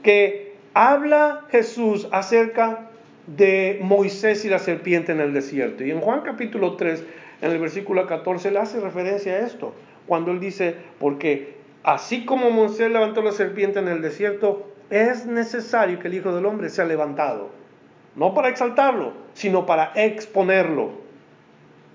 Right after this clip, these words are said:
Cuando estaba expuesto Jesús en la cruz, es a lo que se refiere Jesucristo. Cuando hayas crucificado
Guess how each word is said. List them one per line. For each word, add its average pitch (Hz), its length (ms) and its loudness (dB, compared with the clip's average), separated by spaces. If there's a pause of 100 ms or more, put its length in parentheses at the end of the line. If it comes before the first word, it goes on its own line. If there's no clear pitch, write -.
(600)
Cuando 226 220 4
estaba 262 240 6
expuesto 277 560 2
Jesús 226 400 0 (280)
en 302 400 6
la 285 220 2
cruz, 294 480 2 (1080)
es 254 260 4
a 233 60 2
lo 208 120 2
que 202 80 -2
se 208 120 -2
refiere 190 600 0 (580)
Jesucristo. 160 600 -4
Cuando 202 480 2
hayas 302 440 2
crucificado 233 1120 2